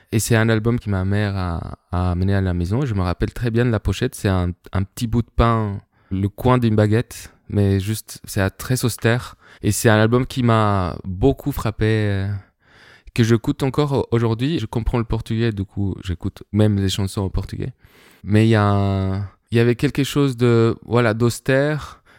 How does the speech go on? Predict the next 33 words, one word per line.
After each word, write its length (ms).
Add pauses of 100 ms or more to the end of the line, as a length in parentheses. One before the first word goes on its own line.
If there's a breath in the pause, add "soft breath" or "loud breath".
(200 soft breath)
de 100 (220)
très 260
intelligent 640
dans 180
les 120
paroles, 540 (720 soft breath)
de, 580
hum, 320 (280)
très 180
sensible 560
socialement, 680
sans 260
forcément 520
être 240
militant, 500
ce 100
qui 100
était 140
le 120
cas 240
d'autres 540
choses 300
qu'on 140
écoutait 300
à 60
la 100
maison, 260
qui 140
étaient 280
genre, 400 (880 loud breath)
Comandante 1000
Che 140
Guevara. 420